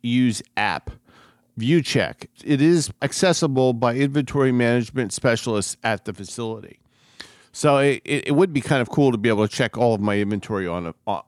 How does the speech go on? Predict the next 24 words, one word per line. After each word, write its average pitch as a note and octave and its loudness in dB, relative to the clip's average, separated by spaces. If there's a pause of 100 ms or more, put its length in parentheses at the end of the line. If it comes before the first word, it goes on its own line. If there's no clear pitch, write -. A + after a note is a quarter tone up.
on A#2+ -4
an G#2+ -10
app G#2 -6
on F#2+ -8
my F2+ -8
phone. E2+ -10 (360)
Definitely, E3 2
I'm C#3 2
going C#3 4
to B2 2
look B2+ 0
into C3 0
this A2+ 2
for A#2 -4
maybe A2+ 0
the G2+ -4
twenty A#2 -6
twenty-three A#2 -2
inventory G2 0
that F#2+ 2
will G2 2
occur G#2+ 0
next G2+ -2
January. F2 -4